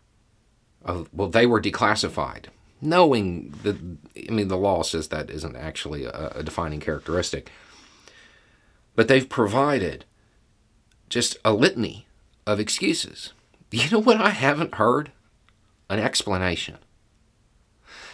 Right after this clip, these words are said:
A single explanation for the apparent continued retention of those documents. That's what we haven't heard.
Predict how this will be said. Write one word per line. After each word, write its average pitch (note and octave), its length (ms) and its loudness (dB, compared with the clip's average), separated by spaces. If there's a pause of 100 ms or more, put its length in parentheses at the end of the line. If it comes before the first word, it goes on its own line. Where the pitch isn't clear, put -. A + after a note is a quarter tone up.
(140)
A A#2 100 6
single G3+ 640 2 (360)
explanation G#2+ 960 0 (640)
for G#2+ 560 2 (220)
the G2+ 220 0
apparent G#2 640 0
continued E3+ 760 0
retention B2 720 -2 (640)
of A2 260 4
those G2 280 0
documents. - 800 -2 (1080)
That's E3+ 220 6
what G3+ 100 4
we F#3 120 4
haven't D#3 320 4
heard. A#2 420 4